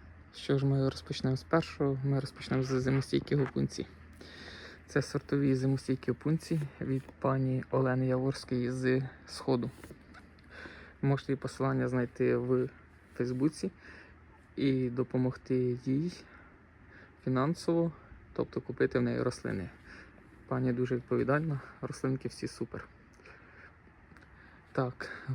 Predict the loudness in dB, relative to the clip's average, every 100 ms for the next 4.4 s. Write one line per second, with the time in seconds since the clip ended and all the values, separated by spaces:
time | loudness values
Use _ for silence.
0 | -4 -4 0 2 4 4 2 0 -4 -2
1 | -2 -2 -16 -20 4 4 4 0 2 2
2 | 0 -4 -4 -6 -8 -10 -4 0 2 2
3 | 2 -2 -8 -20 -20 -20 -20 0 4 4
4 | 4 2 2 -2